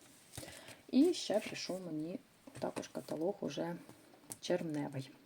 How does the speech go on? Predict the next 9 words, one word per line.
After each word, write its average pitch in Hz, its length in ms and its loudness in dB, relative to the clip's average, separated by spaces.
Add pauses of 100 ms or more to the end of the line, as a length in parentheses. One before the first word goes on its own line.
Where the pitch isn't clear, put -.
(1200)
Тут - 260 -12
у - 40 -4
нас 170 200 -8
така - 260 -12
дівчинка 311 760 2 (120)
караока. 277 580 8 (1200)
Ось 220 180 6
такі - 300 -4
каталоги 220 760 2